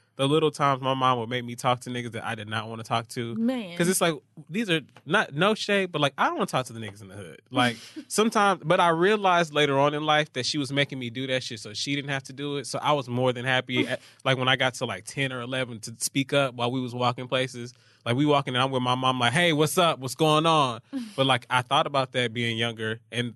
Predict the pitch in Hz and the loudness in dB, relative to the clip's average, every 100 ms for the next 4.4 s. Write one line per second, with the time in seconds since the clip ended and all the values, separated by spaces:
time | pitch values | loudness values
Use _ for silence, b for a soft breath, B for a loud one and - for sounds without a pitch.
0 | - 143 135 123 120 117 160 147 117 117 | -6 -4 -4 -2 -2 -2 -10 -10 -10 -8
1 | 123 127 127 123 110 135 131 120 113 110 | -6 -4 -6 -8 -8 -6 -6 -6 -8 -10
2 | 113 113 101 117 110 117 113 117 120 107 | -12 -14 -16 -16 -12 -10 -10 -10 -10 -8
3 | 104 110 120 107 123 156 120 113 117 113 | -8 -6 -6 -6 -6 -4 -4 -4 -6 -6
4 | 117 104 104 101 | -16 -14 -14 -16